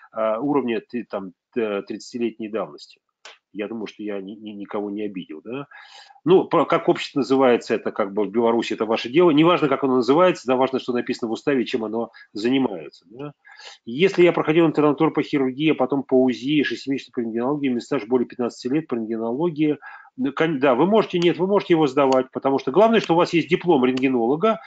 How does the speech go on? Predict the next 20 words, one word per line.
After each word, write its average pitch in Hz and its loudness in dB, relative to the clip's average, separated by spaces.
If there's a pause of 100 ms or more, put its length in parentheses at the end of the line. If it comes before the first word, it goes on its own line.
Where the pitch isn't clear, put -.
(120)
и 147 2
у 165 6
вас 196 2
имеется 170 2
стаж, - 0 (220)
достаточный 139 -2
стаж, 160 -2
а, 139 -2
работы 135 2
по 131 0
этой 117 -4
специальности. 92 -10
А 113 -4 (220)
длительность 175 -2
вашей 151 0
первичной 156 -2
стажировки 160 0
из-за 127 2
всех 135 -2
вот 117 -4